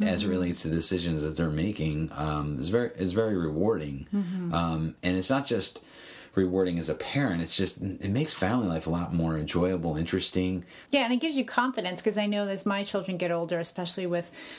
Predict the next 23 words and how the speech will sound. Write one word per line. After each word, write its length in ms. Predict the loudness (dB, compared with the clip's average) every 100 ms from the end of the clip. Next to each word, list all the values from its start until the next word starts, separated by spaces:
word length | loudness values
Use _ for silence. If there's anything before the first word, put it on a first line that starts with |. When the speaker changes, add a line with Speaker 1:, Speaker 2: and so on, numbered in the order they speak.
| -4
Speaker 2:
my 180 | -2 0
oldest 400 | -2 0 -2 -2
just 220 | -4 -2
being 240 | -2 -2
three 240 | -2 -2 0
years 260 | 0 -2
away 200 | -2 -4
from 200 | -4 -6
college, 580 | -6 -2 -2 0 -2 -2
to 60 | -2
be 200 | -4 -2
able 160 | -2 -2
to 100 | -2
understand 560 | -2 -2 -2 -2 -2
that 140 | -2 -2
she 420 | -2 -2 -2 -2
has 500 | 0 0 0 -4 -8 -12 -16 -20 -2
the 100 | 0
ability 400 | 2 2 0 0
to 80 | 0
make 220 | 0 0
decisions 960 | -2 0 0 0 0 0 -2 0 -2 -4 -12 -8
correctly, 920 | 0 2 2 0 0 0 -2 -6